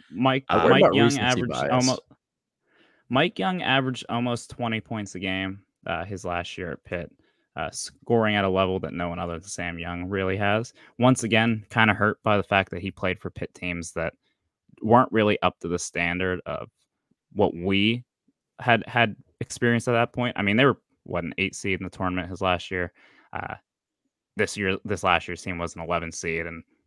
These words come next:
Speaker 1: they're held in much higher regards than that eight, eight seed team. But, uh, yeah, averaged almost twenty points a game in the A C C. Pretty unbelievable. If you needed some scoring, a scoring boost on your team, he'd be a nice little addition.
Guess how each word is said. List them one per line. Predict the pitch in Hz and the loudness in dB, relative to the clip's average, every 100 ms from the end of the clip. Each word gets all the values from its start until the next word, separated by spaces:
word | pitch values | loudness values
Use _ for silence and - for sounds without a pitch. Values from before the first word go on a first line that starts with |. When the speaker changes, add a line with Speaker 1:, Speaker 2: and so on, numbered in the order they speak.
| - | -2
Speaker 1:
they're | 101 85 | 2 2
held | 82 - - 98 92 | 0 -2 2 4 2
in | |
much | 90 87 | -4 -4
higher | - 92 85 | -2 -2 -2
regards | 80 87 85 85 82 | -4 -6 -4 -4 -8
than | - 82 - _ - | -12 -14 -14 _ -2
that | 98 76 | 0 0
eight, | 87 - - - | -6 -8 -6 -2
eight | 104 - | -2 -4
seed | 95 85 - | -10 -12 -12
team. | 90 90 90 _ _ - _ _ - | -14 -12 -14 _ _ -20 _ _ 0
But, | 90 82 - _ _ _ - | 2 2 -2 _ _ _ -16
uh, | - - - _ _ _ - | -14 -14 -16 _ _ _ 2
yeah, | 117 - - _ _ _ _ - - | 2 2 -4 _ _ _ _ -10 4
averaged | 147 139 117 | 6 6 6
almost | 120 101 | 4 2
twenty | - 101 92 | 0 0 0
points | 98 87 | -4 -6
a | 87 | -4
game | 87 85 | -4 -2
in | |
the | 78 | -4
A | 85 | -4
C | - 87 | -4 -10
C. | - 85 | -8 -8
Pretty | - 139 131 | -2 4 6
unbelievable. | 95 87 90 87 90 87 | 4 2 -2 -2 -2 -2
If | |
you | 101 | 0
needed | 110 104 95 90 | 0 0 0 -4
some | 92 | -10
scoring, | - - 101 90 87 - - - | -10 -6 -2 -2 -4 -10 -20 -8
a | - | -6
scoring | - 117 98 90 | 0 2 2 0
boost | 90 - | -2 -4
on | 87 | -8
your | 82 | -8
team, | - 87 | -8 -10
he'd | 82 82 | -10 -6
be | 87 | -6
a | 80 | -6
nice | 82 85 | -8 -12
little | 76 78 | -10 -10
addition. | 73 - - | -10 -12 -14